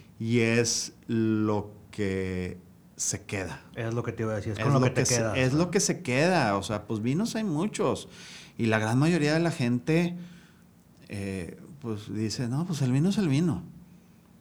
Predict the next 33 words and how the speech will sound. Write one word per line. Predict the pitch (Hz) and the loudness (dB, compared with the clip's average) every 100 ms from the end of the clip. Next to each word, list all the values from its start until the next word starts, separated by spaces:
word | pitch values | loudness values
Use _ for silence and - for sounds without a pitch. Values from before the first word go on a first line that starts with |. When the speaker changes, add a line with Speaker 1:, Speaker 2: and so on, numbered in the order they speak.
| - - - - | -20 -20 -20 -14
Speaker 1:
No | 95 92 | -10 -8
estoy | - 85 | -8 -12
to-, | - - - | -12 -16 -12
no, | 87 90 90 | -8 -6 -4
o | |
sea, | 90 98 | -4 -4
no | 101 | -2
estoy | 107 107 120 | -2 0 2
de | 113 117 113 113 104 - - - | 4 4 4 2 0 -4 -10 -8
acuerdo, | 98 - 104 92 85 | -4 0 2 2 -4
o | |
sea, | 80 85 87 - | -4 -4 -4 -4
sí, | - 120 113 | 0 2 2
sí | - 110 | 2 2
es | 107 - | 2 2
un | 117 | 2
vino | 113 117 123 127 | 4 4 4 2
y | |
todo, | 87 113 117 139 143 143 | 2 2 4 2 0 2
pero | 131 127 127 131 131 - - - - - - - - | 4 6 4 4 0 -10 -16 -18 -20 -20 -20 -20 -6
esas | 147 143 175 | 0 2 4
experiencias, | 180 - 135 127 120 113 | 2 4 4 4 2 0
esos | 131 170 160 | 0 0 0
sentidos | 165 139 123 113 113 143 147 151 | 2 4 4 2 2 4 6 4
que | 151 | 0
se | 123 117 | 0 2
despertaron, | 107 - 110 92 113 107 110 110 107 110 | 2 0 -4 -2 2 4 4 2 0 -2
eh, | 120 113 107 104 101 101 - - - - - - | -2 0 0 0 -2 -4 -6 -10 -14 -20 -20 0
lo | 147 139 139 | 4 4 4
que | 139 | 2
sucedió | 135 - 123 123 143 | 2 4 4 6 4
alrededor, | 147 147 127 131 143 - - | 4 4 4 4 2 0 -2
eso, | 135 131 - 143 143 | 0 0 2 4 2